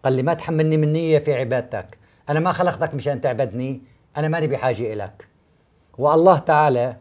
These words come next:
ونحن على ثقة، آه، يعني يا سيدي، آه، الموضوع يكلفه فقط كلمة كن، هلا، هلا حاليا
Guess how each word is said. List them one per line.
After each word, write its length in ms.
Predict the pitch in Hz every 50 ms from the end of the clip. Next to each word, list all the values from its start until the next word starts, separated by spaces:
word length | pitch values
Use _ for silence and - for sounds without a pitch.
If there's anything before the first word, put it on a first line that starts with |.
| - 104 - -
ونحن 320 | 123 139 160 170 - 151
على 240 | 151 139 151 151 147
ثقة، 420 | - - 165 - - 113 98 - - - _ _ _ _ _ _ _ _ _ _ _ _ _ _ -
آه، 160 | 139 143 135
يعني 640 | - 131 143 135 135 143 139 135 131 - - 120
يا 100 | 139 143
سيدي، 760 | 139 - 175 180 185 170 160 170 165 165 160 - - - 143 143
آه، 180 | 135 123 - 156
الموضوع 440 | 160 151 160 160 160 156 190 185 170
يكلفه 680 | 165 165 151 165 185 180 180 180 175 165 170 175 175
فقط 400 | 165 - 185 180 - 180 175 -
كلمة 340 | - - 175 170 170 160 165
كن، 460 | 156 - - 165 160 139 117 104 98 - - - _ _ _ _ _ _ _ _ _ -
هلا، 320 | - 160 151 131 117 131
هلا 140 | 160 156 139
حاليا 560 | - - 139 127 123 120 110 104 95 90 90